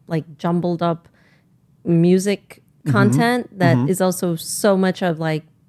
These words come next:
Speaker 1: my upbringing and watching Bollywood movies and listening
Speaker 2: Mm-hmm.
Speaker 1: to Bollywood music and also singing Bollywood music.
Speaker 2: Well, as you know, for me, as someone who loved music his entire life, me, and where I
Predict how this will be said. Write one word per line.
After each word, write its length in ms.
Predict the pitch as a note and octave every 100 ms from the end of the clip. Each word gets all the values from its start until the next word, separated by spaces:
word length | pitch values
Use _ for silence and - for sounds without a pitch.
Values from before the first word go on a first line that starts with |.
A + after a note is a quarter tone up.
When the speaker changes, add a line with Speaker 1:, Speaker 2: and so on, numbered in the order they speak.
| _ -
Speaker 1:
my 200 | F3 E3
upbringing 460 | F3 - F3+ F3 E3
and 100 | D#3
watching 380 | E3 E3+ D#3+
Bollywood 380 | D3+ D#3+ E3 D3+
movies 480 | D3+ D#3 F#3 A3 A3
and 100 | -
listening 240 | A2+ -
Speaker 2:
Mm-hmm. 100 | D#3+
Speaker 1:
to 80 | D#3 D#3+ D#3 D3
Bollywood 60 |
music 560 | D3 E3+ E3 C3 - _ _ _ _ -
and 100 | G3+
also 160 | G3
singing 440 | F3 - G3+ F3 C#3
Bollywood 340 | C3 - -
music. 400 | E3 - E3 D3+ _ _
Speaker 2:
Well, 220 | D#3+ D3 D#3
as 140 | E3
you 80 | D#3
know, 120 | D#3+
for 160 | D#3 C3+
me, 400 | B2+ C3 A2+ A#2
as 340 | C3+ B2 A#2+ A2+
someone 320 | C3+ B2 A#2
who 360 | A2+ A2 G#2+ G#2+
loved 400 | A2 A#2 A#2 G#2
music 400 | A#2 G#2+ A2 G#2 -
his 160 | B2+
entire 320 | A#2 A2+ G#2 G2+
life, 340 | G2 B2+ _ G#2
me, 280 | G#2 G#2 - _ _ _ _ _
and 420 | C#3+ B2+ B2 A#2+
where 380 | A2 C3 B2 - D3
I 400 | C3+ C#3 C#3